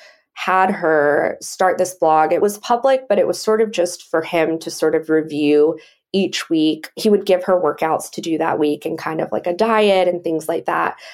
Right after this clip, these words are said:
And she would journal basically how it had gone for her, how, what her experience was like with each workout, how each diet worked for her, and things like that. But as the posts go on, she starts to get more into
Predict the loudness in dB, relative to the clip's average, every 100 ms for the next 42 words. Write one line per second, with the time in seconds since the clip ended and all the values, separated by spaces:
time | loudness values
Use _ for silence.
0 | -12 -6 -4 -4 -2 0 2 0 -2 -10
1 | 0 2 2 2 2 0 -2 0 0 0
2 | -6 0 2 4 0 -4 -20 _ -4 0
3 | 2 2 0 -2 -4 -2 -2 -2 -6 -8
4 | -6 -4 -4 -4 -4 -2 0 0 2 0
5 | 2 -2 -2 -2 0 0 -2 -4 -4 -4
6 | -6 -10 -10 -2 0 2 2 2 0 -14
7 | _ 0 0 0 -4 -4 -2 0 0 0
8 | -2 -2 -4 -2 0 0 -2 -6 -20 _
9 | -4 -2 0 -2 0 -2 0 -2 0 -2
10 | -6 -20 -8 -2 0 2 0 0 -4 0
11 | 0 0 -2 -4 2 2 2 2 2 2
12 | -2 -6 -4 -4 -4 -4 -2 -2 -2 0
13 | 0 2 2 2 0 -4 -6 -2 0 2
14 | 0